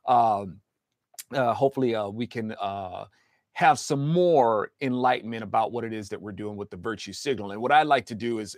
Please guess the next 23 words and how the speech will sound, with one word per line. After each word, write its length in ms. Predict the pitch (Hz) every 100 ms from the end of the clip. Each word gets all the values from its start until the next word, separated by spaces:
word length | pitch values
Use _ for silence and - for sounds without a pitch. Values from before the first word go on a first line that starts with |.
| 107
uh, 120 | 107
with 180 | 101 92
this, 400 | 147 127 - - _ _ _ -
uh, 180 | 113
what 140 | 110 113
I 100 | 123
call 240 | - 117
the 80 | 90
signal 440 | - - 135 117
response, 600 | 107 98 - 143 - 135
is 100 | 175
just 140 | 175 262
have 160 | 247
an 80 | 254
after 340 | 214 226 - 170
discussion 540 | 143 - 175 170 143
about 220 | 113 113
the 80 | -
things 260 | 113 139 107
that 80 |
we 140 | 101 113
talked 360 | - 135 139
about 280 | 101 98 98